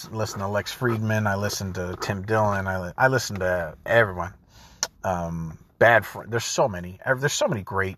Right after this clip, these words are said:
you know, podcasts. It's unfortunate I don't have, like, multiple brains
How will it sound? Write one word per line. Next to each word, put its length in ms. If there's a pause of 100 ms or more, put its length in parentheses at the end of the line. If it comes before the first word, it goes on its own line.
(460)
you 80
know, 140
podcasts. 600
It's 100
unfortunate 540
I 80
don't 140
have, 200
like, 240
multiple 560
brains 640